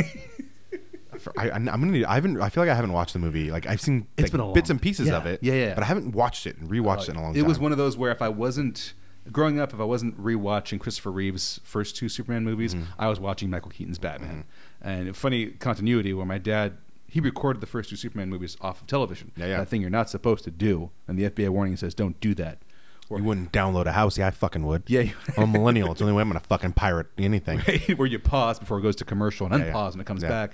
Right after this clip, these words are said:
Speaker 1: And if you miss it, you fuck up.
Speaker 2: Exactly. <laughs> You miss a certain part of a scene. Yeah, he recorded Superman two and then Superman one.
Speaker 1: Yeah.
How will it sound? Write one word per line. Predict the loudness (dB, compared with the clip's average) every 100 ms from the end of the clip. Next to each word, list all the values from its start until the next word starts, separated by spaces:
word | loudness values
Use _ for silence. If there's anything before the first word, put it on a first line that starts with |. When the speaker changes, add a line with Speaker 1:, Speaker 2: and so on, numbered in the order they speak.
| -4
Speaker 1:
And | -4
if |
you | -2
miss | -2 -2
it, | -4
you | -4
fuck | -4 -2
up. | -4 -6 -4 -2
Speaker 2:
Exactly. | 2 2 2 4 4
<laughs> | 6
You | 4
miss | 2 -2
a | -2
certain | -2 -2 2
part | 2
of | 2
a |
scene. | 0 -2 -2 -8 -10 -2
Yeah, | -2
he | 0 -2
recorded | -2 0 0 0
Superman | -2 0 0
two | -2 0 2 2 0
and | 0
then | 2 0
Superman | -2 -4 -4 -2
one. | 0 0 -2 -2
Speaker 1:
Yeah. | -2